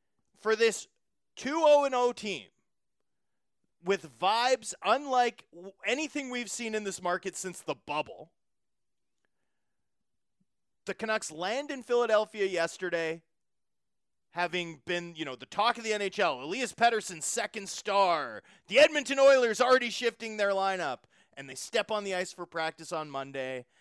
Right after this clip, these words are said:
And if this team was oh two and oh, that would have been the practice you'd expect. <laughs> Like, this was a deeply focused,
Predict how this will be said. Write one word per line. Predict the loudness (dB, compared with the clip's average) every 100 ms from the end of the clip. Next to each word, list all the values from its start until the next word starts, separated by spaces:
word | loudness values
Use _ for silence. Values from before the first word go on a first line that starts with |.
| _ _ -8
And | -6
if | -6 -8
this | -8 -8
team | -8 -8 -8
was | -12 -14 _
oh | 0 0
two | 0 -6 0
and | 4
oh, | 8 8 6 0 _ _ _ _ _ _ _ _ _ 0
that | 0 4
would | 2
have | 2
been | -4
the | -4
practice | -2 -2 -2 -10 -8
you'd | -8
expect. | -8 -8 -10 -10 _ _ _ _ _ _ _ -12
<laughs> | -10 -10 0 0 2 0 0 0 0 0 -2 -2 -6 -2
Like, | -2 0
this | -4 -2
was | -2
a | -4 -4 -12
deeply | -6 -6 -6 -6 -6 -6
focused, | -2 2 2 0 -2 -4 -12 -16